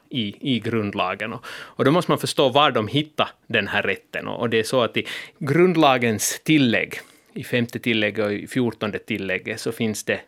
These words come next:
tal då om att staten inte kan, eh, begränsa liv och, eh, frihet och, eh, egendom. Det finns ett slags skydd och, och Högsta domstolen fann att det här skyddet gäller då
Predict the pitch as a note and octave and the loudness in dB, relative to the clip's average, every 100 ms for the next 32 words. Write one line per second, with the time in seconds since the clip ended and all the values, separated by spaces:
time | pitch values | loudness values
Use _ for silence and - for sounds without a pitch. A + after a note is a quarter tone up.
0 | _ B2 A2+ G2+ G2 - A#2 G2+ G2 - | _ 0 0 2 -2 -2 -2 -2 -4 -10
1 | - F#2+ - B2+ G#2+ G2 - F#2+ G2 G2 | -12 -10 -6 0 0 -2 -8 -8 -8 -12
2 | - - - F#2 F2+ G2 - - - F#2+ | -10 -12 -4 -4 -4 -10 -16 -12 -4 -4
3 | G#2+ A2 A#2+ A#2 A2+ - G#2 G2+ G#2 G2+ | -2 0 2 2 2 -2 -2 -2 -4 -4
4 | G2+ G2 - G2+ - - - - - - | -6 -8 -4 -4 -4 -8 -14 -14 -16 -8
5 | G2+ F2 - A#2 G2+ F#2+ G#2+ G2 - - | -6 -6 -2 0 0 -2 -2 -2 -4 -16
6 | - G#2+ - _ - - A3+ C#3+ - B2 | -10 -8 -8 _ -18 -12 -12 -10 -2 0
7 | A2 G2+ F#2+ G#2 F2+ F#2 - _ _ _ | 2 0 -2 -4 -6 -8 -12 _ _ _
8 | - C3 A#2+ A2 - - A#2+ - A2 - | -4 2 2 2 -2 -4 -4 -2 -6 -6
9 | - - - C#3 G#2 G2+ G2+ G2 - A#2 | -8 -4 0 0 0 -6 -6 -6 -2 -2
10 | G#2 _ D3+ C#3+ - - _ B2 D3+ - | -2 _ -4 -4 -6 -20 _ -2 -2 0
11 | D#3 D#3+ C#3+ C3+ A#2 - C3+ A2+ A2 A#2+ | 0 0 2 0 0 2 0 2 0 -2
12 | - C#3+ A#2+ A#2 A2+ G#2 F#2+ G#2 | 0 -2 2 2 2 2 0 0